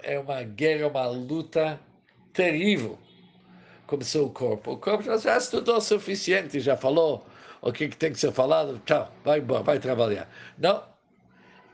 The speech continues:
ele luta contra seu Yetzer, fala, "Não, tem que estudar bem, tem que conhecer bem, tem que entender o Shir Tanya bem, não pode ser com pressa." Tudo isso aqui é uma luta.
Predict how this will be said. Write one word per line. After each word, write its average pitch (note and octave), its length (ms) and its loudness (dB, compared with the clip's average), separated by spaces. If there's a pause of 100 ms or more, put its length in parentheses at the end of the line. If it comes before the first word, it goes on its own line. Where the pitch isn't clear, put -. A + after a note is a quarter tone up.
(100)
ele E3 720 2
luta D3+ 640 0
contra D#3+ 520 -6
seu D3+ 240 -2
Yetzer, D3+ 320 -2
fala, D3+ 200 0
"Não, E3 480 0
tem F3+ 240 -6
que E3 100 -6
estudar D3+ 440 -2
bem, D#3 380 -2
tem D#3+ 220 -8
que C3 140 -16
conhecer C3 460 -8
bem, D3 420 -4 (480)
tem F3 180 -4
que E3 140 -8
entender D3 400 0
o D#3 100 2
Shir C3+ 300 -4
Tanya D#3+ 420 0
bem, E3 340 0 (1040)
não B2+ 120 -6
pode D#3 260 2
ser D3+ 220 0
com B2 180 -10
pressa." D#3 500 -2 (380)
Tudo G#3 160 2
isso G#3+ 160 2
aqui G#3 140 0
é A3 40 4
uma A3+ 140 4
luta. A3 560 0